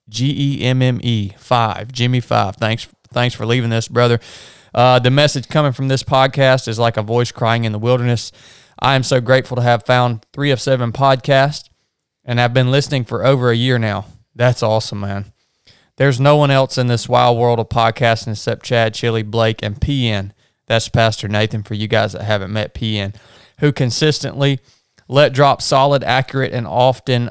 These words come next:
uncomfortable truth bombs. These podcast conversations disrupt comfort and apathy, challenge fears and facades, and are usually di-, delivered with a mixture of humility and humorous bravado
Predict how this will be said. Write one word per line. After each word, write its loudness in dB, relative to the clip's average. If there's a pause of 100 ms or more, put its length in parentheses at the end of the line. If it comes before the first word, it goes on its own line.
(120)
uncomfortable -2
truth -6
bombs. -2 (560)
These -2
podcast 2
conversations -2
disrupt -4
comfort -6
and -6
apathy, -4 (320)
challenge 0
fears 0
and -6
facades, 0 (460)
and -2
are 2
usually 0
di-, 2 (120)
delivered 0
with -2
a -2
mixture -4
of -4
humility -4
and -4
humorous -2
bravado 0